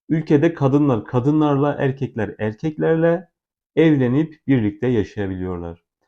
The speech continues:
Özellikle Helsinki'de bu şekilde yaşayan çok sayıda aile var. Finlandiya İstatistik Kurumu'na göre geçen yıl aynı cinsiyetten beş yüz elli dört evlilik gerçekleştirildi. Evliliklerin üçte biri, e, iki erkek,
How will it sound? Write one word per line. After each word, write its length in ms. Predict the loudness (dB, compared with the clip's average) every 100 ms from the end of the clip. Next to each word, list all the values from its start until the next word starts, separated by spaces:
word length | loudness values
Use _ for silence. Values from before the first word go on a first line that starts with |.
| _ _ _ _ _ _
Özellikle 540 | 0 4 4 2 2 2
Helsinki'de 680 | 4 4 2 -6 -2 0 0
bu 80 | 0
şekilde 380 | -2 -2 -2
yaşayan 600 | -2 -2 -2 -2 -2 -10 -6
çok 240 | -4 -4
sayıda 460 | -2 -4 -2 -4 -4
aile 340 | -4 -4 -4 -6
var. 260 | -8 -14 _ _ _ _ _ _ _ _
Finlandiya 460 | 0 2 4 6 4
İstatistik 600 | 4 0 -2 -2 -10 -8
Kurumu'na 420 | 0 2 2 2
göre 260 | 2 2 2
geçen 360 | 0 0 0
yıl 240 | 0 0 0
aynı 300 | 0 2 0
cinsiyetten 800 | 0 -4 -4 -4 -4 -2 -2 0
beş 200 | -2 -2
yüz 140 | -4
elli 280 | -2 -2 2
dört 340 | 2 2 -4 _ -4
evlilik 540 | -2 -2 -6 -10 _ -10
gerçekleştirildi. 840 | -10 -10 -12 -14 -12 -12 -12 -12 -18 _ _ _ _ _ _ _ 2
Evliliklerin 640 | 2 2 0 2 2 2
üçte 460 | -2 -6 0 0
biri, 420 | 2 0 0 -4 _ _ _ _ _ _ _ _ _ -4
e, 240 | 0 0
iki 260 | 0 4 6
erkek, 560 | 6 0 -2 -4 -10